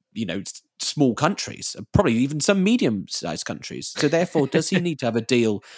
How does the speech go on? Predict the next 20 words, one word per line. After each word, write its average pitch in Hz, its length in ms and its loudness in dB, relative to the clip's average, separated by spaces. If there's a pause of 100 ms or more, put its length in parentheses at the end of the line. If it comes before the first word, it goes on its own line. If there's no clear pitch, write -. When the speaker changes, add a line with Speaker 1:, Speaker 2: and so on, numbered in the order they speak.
(240)
Speaker 1:
with 110 360 2 (100)
a, 101 300 0 (100)
uh, 87 280 -6
company 104 440 -6
that - 120 -8
is 98 100 -8
potentially, 95 880 -8 (420)
uh, 90 320 -2
exploiting, 107 920 -2 (280)
um, 82 440 -10 (400)
exploiting 107 500 -4
labor 95 480 -4 (180)
and 92 100 -8
everything 95 320 -10
like 92 200 -8
that? 107 240 -4 (300)
Um, 113 400 -2 (220)
is 139 200 -2
there 139 400 2
a, 127 340 0